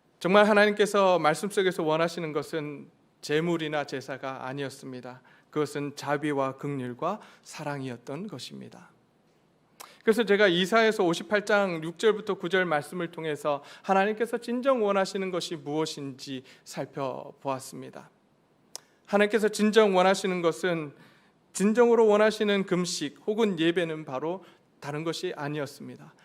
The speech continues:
이웃을 돌보는 것이었습니다. 그들을 향해서 하나님이 주신 사랑을 나누는 것이었습니다. 우리는 그 삶을 살기를 원합니다. 우리도 나만 생각하는 자들이 아니라,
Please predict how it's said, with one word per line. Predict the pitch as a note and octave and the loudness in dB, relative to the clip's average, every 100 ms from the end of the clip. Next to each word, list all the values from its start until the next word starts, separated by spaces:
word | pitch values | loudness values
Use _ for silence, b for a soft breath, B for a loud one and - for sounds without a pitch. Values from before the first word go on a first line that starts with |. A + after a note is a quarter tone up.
| b - | b -2
이웃을 | A3+ C#4 C#4 B3+ A#3+ | 0 0 -2 -4 -2
돌보는 | - G3+ A3 C4+ B3+ F#3 | 0 0 2 0 0 -4
것이었습니다. | B2+ C#3+ B2+ - B2+ - - _ _ _ _ _ _ _ _ | -8 -10 -14 -18 -20 -20 -20 _ _ _ _ _ _ _ _
그들을 | - D#3 E3 D#3 | -6 2 2 2
향해서 | D#3 D3 D3 D3+ D3 B | -2 -4 -2 -4 -4 B
하나님이 | - G3+ G3 A3 A3+ | -2 2 4 2 -2
주신 | G#3+ A#3+ A#3 | -4 -6 -4
사랑을 | - A#3 G#3+ A3 G#3+ | -4 -2 -2 -2 0
나누는 | G3+ G3+ C#4+ C#4 A3+ | 0 0 2 0 0
것이었습니다. | C#3+ - B2+ - B2 - D3+ _ _ _ _ _ _ _ _ _ _ _ _ | -2 -4 -8 -10 -18 -18 -20 _ _ _ _ _ _ _ _ _ _ _ _
우리는 | C#3+ D#3 D3+ | -4 -2 -2
그 | C#3+ D#3+ | -2 -4
삶을 | D#3+ D3 C#3+ | -2 -6 -6
살기를 | C3+ C3+ B2+ C3+ C#3+ | -8 -10 -8 -8 -8
원합니다. | D3+ C3 B2 B2 B2+ C3+ _ B B B - | -6 -6 -8 -12 -14 -18 _ B B B 4
우리도 | F3 G3 G#3 G3 D3 - B B | 6 8 8 6 4 -2 B B
나만 | D#3+ G3 C4 | 2 4 4
생각하는 | C4 B3+ B3 A#3+ A3+ A3+ | 0 0 0 2 0 0
자들이 | F#3 D#3+ F#3 | -2 0 -2
아니라, | F3 C3 C3 C3 - | -4 -6 -10 -10 -14